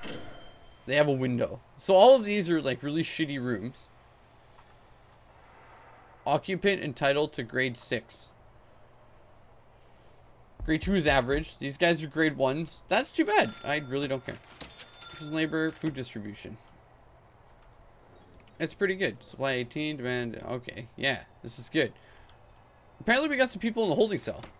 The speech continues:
Uh, what happened? Why are there people in the holding cell? I don't know. All good, though. That's too bad.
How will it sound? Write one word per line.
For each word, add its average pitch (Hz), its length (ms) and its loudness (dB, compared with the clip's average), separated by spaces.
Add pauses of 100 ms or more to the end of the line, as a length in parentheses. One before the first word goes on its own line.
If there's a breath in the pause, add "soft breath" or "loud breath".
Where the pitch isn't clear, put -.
Uh, 127 320 0 (800)
what 147 160 -4
happened? 156 400 -6
Why 139 160 0
are 175 80 2
there 170 140 -2
people 170 300 -4
in 165 60 -4
the 160 80 -4
holding 185 240 -6
cell? 208 340 -6
I 104 140 -10
don't 127 240 -4
know. 190 220 -4 (2500)
All 131 160 -2
good, 170 240 -2
though. 139 240 4 (600)
That's 120 120 -12
too 160 140 -4
bad. 151 240 0